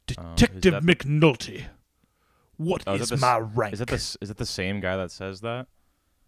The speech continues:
Speaker 2: No, I, I was doing Bunny at first, but then I switched to Lieutenant
Speaker 1: Okay.
Speaker 2: Daniels.
Speaker 1: Oh, okay. That's why. Okay. Hey,
Speaker 2: When he's
Speaker 1: um,
Speaker 2: like,
Speaker 1: we don't, we don't
Speaker 2: oh.
Speaker 1: salute the, the, the, the person. We salute, salute the rank. We salute the rank, not the person.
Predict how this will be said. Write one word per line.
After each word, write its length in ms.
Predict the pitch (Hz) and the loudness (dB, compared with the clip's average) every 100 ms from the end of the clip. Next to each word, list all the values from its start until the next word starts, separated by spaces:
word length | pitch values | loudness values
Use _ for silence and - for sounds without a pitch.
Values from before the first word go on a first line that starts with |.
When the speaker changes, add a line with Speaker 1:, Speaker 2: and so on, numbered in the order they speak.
| _ | _
Speaker 2:
No, 300 | 165 143 127 | 8 10 10
I, 100 | 117 | 8
I 180 | 123 127 | 4 4
was 220 | 139 123 | 4 2
doing 360 | - 170 160 123 | 4 4 6 4
Bunny 380 | 113 117 131 135 | 4 4 2 2
at 100 | 143 | -2
first, 440 | 139 139 135 - | -2 -2 -4 -8
but 120 | 123 | -6
then 140 | 117 110 | -2 -4
I 40 | |
switched 380 | - - 113 - | -4 -4 -6 -2
to 60 | 117 | -2
Lieutenant 440 | 110 113 107 107 | 0 -2 -2 -2
Speaker 1:
Okay. 100 | 107 | -4
Speaker 2:
Daniels. 400 | 107 101 104 - | -4 -4 -8 -8
Speaker 1:
Oh, 180 | 92 92 | -8 -8
okay. 120 | 90 107 | -10 -14
That's 140 | - | -12
why. 160 | 98 82 | -12 -12
Okay. 220 | - - - - _ _ - - - | -20 -20 -20 -20 _ _ -20 -20 -2
Hey, 160 | 104 | 2
Speaker 2:
When 100 | 147 | 6
he's 180 | 143 120 | 6 6
Speaker 1:
um, 140 | 101 90 | 4 2
Speaker 2:
like, 80 | |
Speaker 1:
we 100 | 98 | 2
don't, 260 | 123 123 - _ - | 4 4 0 _ -2
we 120 | 117 | 4
don't 200 | 131 117 | 4 2
Speaker 2:
oh. 40 | - | -6
Speaker 1:
salute 500 | - 110 104 110 - | -6 -2 0 0 -2
the, 420 | 98 87 85 80 78 _ _ _ _ _ _ _ _ _ _ | -4 -4 -4 -8 -12 _ _ _ _ _ _ _ _ _ _
the, 380 | 85 80 73 71 _ _ _ _ _ | -10 -8 -10 -16 _ _ _ _ _
the, 100 | 85 - _ _ - | -16 -16 _ _ -14
the 80 | 90 | -8
person. 460 | 101 101 - 82 | -4 -4 -4 -10
We 60 | 80 | -12
salute, 380 | - 87 87 82 - | -8 -6 -6 -8 -14
salute 340 | - 92 92 | -8 -8 -8
the 100 | 76 | -10
rank. 400 | 82 82 78 - _ | -8 -10 -12 -18 _
We 80 | 110 | -6
salute 220 | - 139 | -2 -2
the 80 | 104 | -2
rank, 320 | 95 98 80 | -2 -2 -4
not 220 | 87 87 - | -6 -8 -8
the 80 | |
person. 540 | 82 85 85 - 60 | -10 -8 -8 -10 -16